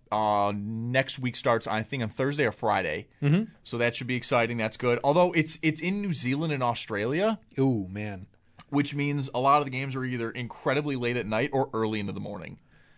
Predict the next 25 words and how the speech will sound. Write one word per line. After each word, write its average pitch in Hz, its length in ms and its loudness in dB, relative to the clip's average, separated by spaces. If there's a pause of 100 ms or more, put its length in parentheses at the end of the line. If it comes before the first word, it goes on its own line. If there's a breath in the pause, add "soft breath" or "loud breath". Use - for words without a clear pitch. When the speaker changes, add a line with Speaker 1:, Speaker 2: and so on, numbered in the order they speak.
Speaker 1:
Like, 131 160 0
the 110 100 0
Speaker 2:
Yeah. 104 60 0
Speaker 1:
first 160 220 4
game 135 180 4
of 123 80 -2
the 113 60 -4
tournament 120 360 -2
starts 113 260 -2
at 92 80 -12
three 113 220 -4
in 107 40 0
the 107 60 0
morning 95 500 -4
Eastern 95 680 -6 (120)
Standard 92 340 -4
Time. 107 180 -4
Speaker 2:
For 170 140 4
us, 220 160 2
that's 180 140 0
not 143 100 2
a 127 60 2
problem. 127 380 -2
I 113 60 -6
mean, 113 260 -4